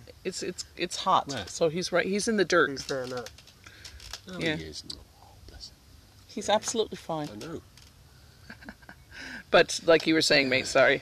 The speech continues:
Speaker 1: Yeah, no, no. So we did, um, we did feeding techniques, thinking of that. So someone would approach you, you'd put your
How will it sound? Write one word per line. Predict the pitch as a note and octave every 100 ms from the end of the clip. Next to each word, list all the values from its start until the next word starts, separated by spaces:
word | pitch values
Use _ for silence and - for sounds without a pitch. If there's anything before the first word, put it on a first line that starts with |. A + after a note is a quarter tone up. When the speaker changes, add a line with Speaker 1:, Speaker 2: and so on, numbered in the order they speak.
| -
Speaker 1:
Yeah, | G3+
no, | F3+ F3
no. | C#3+ C#3
So | D3 C#3+
we | D#3
did, | D3+ D3
um, | C#3+ C3+ C3+ B2+ B2 - - - - -
we | C#3+
did | C3+ C#3+ B2 - - _ - - _
feeding | - D#3+ D3 C3
techniques, | B2 B2 - A#2+ A#2 - - - - - - - _
thinking | - C#3 B2+ B2
of | A#2 -
that. | B2 G2+
So | - A#2+ A2+ A2+ - - - - -
someone | - C#3+ C3
would | B2
approach | - C#3 C3 -
you, | C3
you'd | B2 B2 B2 - - -
put | - B2+
your | C3+ A2+